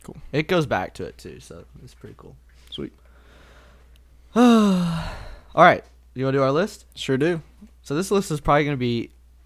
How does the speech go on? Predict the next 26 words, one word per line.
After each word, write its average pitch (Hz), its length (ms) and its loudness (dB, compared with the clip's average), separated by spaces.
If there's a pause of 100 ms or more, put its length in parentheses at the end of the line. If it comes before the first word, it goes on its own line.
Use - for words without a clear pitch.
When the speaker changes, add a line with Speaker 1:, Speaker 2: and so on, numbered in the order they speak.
(840)
Speaker 2:
a 107 60 -6
lot 120 200 2
of 117 80 -4
the 101 60 -6
same, 101 640 -6 (260)
just - 400 -8 (360)
more 113 640 -2 (1000)
controversy 113 580 -4
on 95 180 -4
where 98 160 -2
people 92 300 -8
are 95 80 -6
placed. - 600 -10
Speaker 1:
Yeah. 185 140 -2 (400)
Speaker 2:
Because 110 260 -6
it's - 300 -12 (140)
the - 140 -18
top 127 260 2
ten 123 140 -4
superheroes 110 600 -4
we 113 280 -8
think 101 360 -12
based 107 280 -10
on 101 100 -12
popularity. 98 600 -6 (180)
Speaker 1:
Yes. - 460 -12